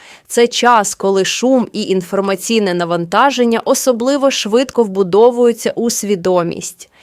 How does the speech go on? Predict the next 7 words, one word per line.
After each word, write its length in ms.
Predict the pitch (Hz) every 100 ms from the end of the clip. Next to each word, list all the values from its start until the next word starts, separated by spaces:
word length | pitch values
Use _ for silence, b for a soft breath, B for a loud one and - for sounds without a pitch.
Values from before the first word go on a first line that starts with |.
| b b
І 120 | 220
саме 380 | 226 - 233 220
тому 320 | 214 226 302
тиша 360 | 349 233 247 220
в 60 | 202
цей 200 | 226 220
момент — 500 | 277 330 359 339